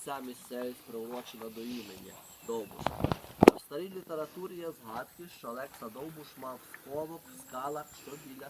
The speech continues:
села Ямна. Е, в тисяча дев'ятсот шостому році на території Яремчі була створена перша туристична фірма, яка називалась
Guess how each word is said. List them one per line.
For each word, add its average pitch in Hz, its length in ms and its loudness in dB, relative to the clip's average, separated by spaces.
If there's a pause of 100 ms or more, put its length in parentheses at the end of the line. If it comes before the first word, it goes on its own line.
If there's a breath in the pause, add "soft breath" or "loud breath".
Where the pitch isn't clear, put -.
(140)
села 110 220 -4
Ямна. 95 440 -8 (1080)
Е, 107 340 -2
в 110 140 -8
тисяча 180 600 -2 (120)
дев'ятсот 143 480 -2
шостому 156 480 -4
році 190 400 -4
на 160 80 -2
території 135 480 -2
Яремчі 156 400 -4
була 123 200 -2
створена 131 440 -6
перша 131 280 -6 (100)
туристична 123 540 -6
фірма, 160 360 -6
яка 127 180 -6
називалась 123 500 0